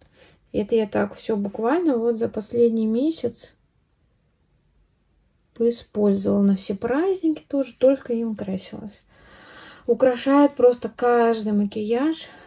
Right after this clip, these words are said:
Каждый макияж добавляет изюминку, он просто супер обалденный. Ну, в принципе, как и зелёный.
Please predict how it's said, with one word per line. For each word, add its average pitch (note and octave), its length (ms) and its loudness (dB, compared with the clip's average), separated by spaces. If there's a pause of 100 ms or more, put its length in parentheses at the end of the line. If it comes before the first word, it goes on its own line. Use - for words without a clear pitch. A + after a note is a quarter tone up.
(120)
Каждый A3 360 -2
макияж G#3 500 0
добавляет G3+ 640 -2
изюминку, B3+ 580 -2
он F#3+ 120 -2
просто A3 360 -8
супер G3+ 340 -8
обалденный. F#3+ 680 -6 (920)
Ну, A#3 160 -4
в A#3 40 -6
принципе, A3+ 300 -6
как G3 200 -10
и G3 40 0
зелёный. F3 440 -4